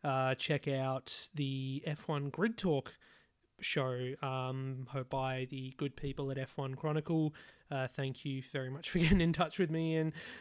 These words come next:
um, wanting me to feature as a guest. I hope I did a very good job.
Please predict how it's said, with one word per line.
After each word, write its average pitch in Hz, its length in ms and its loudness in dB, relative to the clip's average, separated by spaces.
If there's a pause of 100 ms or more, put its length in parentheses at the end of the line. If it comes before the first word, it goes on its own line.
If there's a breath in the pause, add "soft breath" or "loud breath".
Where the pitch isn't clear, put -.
um, 165 440 2 (100)
wanting 165 320 4
me 160 100 2
to 160 80 2
feature 170 320 -2
as 143 80 -2
a 147 60 -4
guest. 247 280 2
I 143 60 0
hope 135 220 -2
I 135 60 -2
did 135 160 -2
a 131 40 -6
very 131 260 -6
good 131 220 -8
job. 139 400 -2